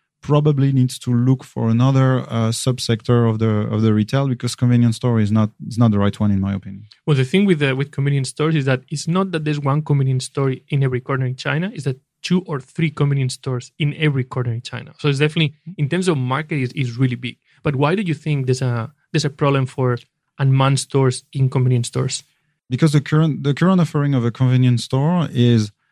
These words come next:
Speaker 1: a lot of products, quite a lot of S K U really cram in, in small shelves. So you have your offering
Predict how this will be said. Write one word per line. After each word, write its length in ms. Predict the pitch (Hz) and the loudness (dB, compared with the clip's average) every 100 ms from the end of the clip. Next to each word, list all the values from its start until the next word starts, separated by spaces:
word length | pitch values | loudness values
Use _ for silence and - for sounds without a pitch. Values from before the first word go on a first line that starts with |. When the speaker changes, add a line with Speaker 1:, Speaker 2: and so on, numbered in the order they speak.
| _ | _
Speaker 1:
a 40 | - | 0
lot 140 | 131 | 2
of 120 | 135 | 2
products, 460 | - 117 123 151 - | 2 0 0 -4 -10
quite 400 | - 131 127 - | 0 0 0 -16
a 80 | - | -4
lot 200 | 117 123 | 0 2
of 100 | 117 | 0
S 120 | 117 | -2
K 120 | - | -2
U 280 | 127 131 135 | 0 2 0
really 400 | 127 117 131 135 | -2 -2 0 0
cram 420 | 127 - 127 131 | -2 -4 0 2
in, 260 | 123 110 110 | 2 0 0
in 120 | 113 110 | -2 -2
small 420 | - 123 117 117 | -2 0 0 0
shelves. 420 | - 113 147 170 | 0 0 0 -6
So 120 | - | -4
you 120 | 113 | -2
have 300 | 113 127 127 | 2 2 2
your 180 | 120 107 | 0 -2
offering 460 | 101 - 113 170 | -2 2 4 2